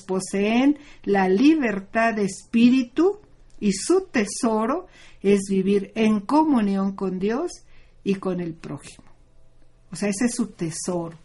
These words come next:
Su tesoro es Dios. ¿Cuántos en estos días que hemos visto la vida de varios santos,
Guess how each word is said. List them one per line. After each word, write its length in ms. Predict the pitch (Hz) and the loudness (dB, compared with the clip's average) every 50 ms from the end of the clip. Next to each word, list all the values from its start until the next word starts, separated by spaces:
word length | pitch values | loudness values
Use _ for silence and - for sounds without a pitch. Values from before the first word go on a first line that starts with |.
| - - - - - - - - | -20 -20 -20 -20 -20 -20 -18 -12
Su 200 | - - 226 208 | -8 -6 -6 -6
tesoro 520 | - 220 202 196 - - 247 262 262 262 247 | -4 -6 -6 -6 -6 -6 -6 -6 -4 -4 -4
es 140 | 220 190 185 - | -4 -6 -6 -8
Dios. 260 | 190 180 170 165 - | -10 -10 -10 -12 -12
¿Cuántos 480 | - - 254 269 294 311 294 294 269 247 - - - - - - - - - | -4 0 0 2 2 0 -2 -4 -6 -6 -8 -12 -16 -20 -20 -20 -20 -10 -4
en 140 | 196 196 208 | -2 0 0
estos 340 | 226 233 - 254 240 214 | 0 0 -2 -4 -4 -4
días 320 | - 226 220 214 220 214 - | -4 -4 -2 -2 -2 -4 -4
que 100 | - 220 | -6 -4
hemos 240 | 214 214 202 190 180 | -4 -4 -4 -4 -4
visto 280 | 202 196 - - 214 | -6 -6 -6 -4 -4
la 140 | 202 185 175 | -2 -2 -2
vida 260 | 170 190 185 196 185 | -2 -2 -2 -2 -4
de 140 | 175 170 165 | -4 -4 -4
varios 440 | 160 180 180 185 190 190 175 156 - | -4 -4 -4 -2 -2 -4 -4 -4 -6
santos, 640 | - 190 170 170 175 170 165 - 254 311 302 - - | -4 -4 -4 -4 -4 -6 -6 -4 -4 -4 -4 -6 -12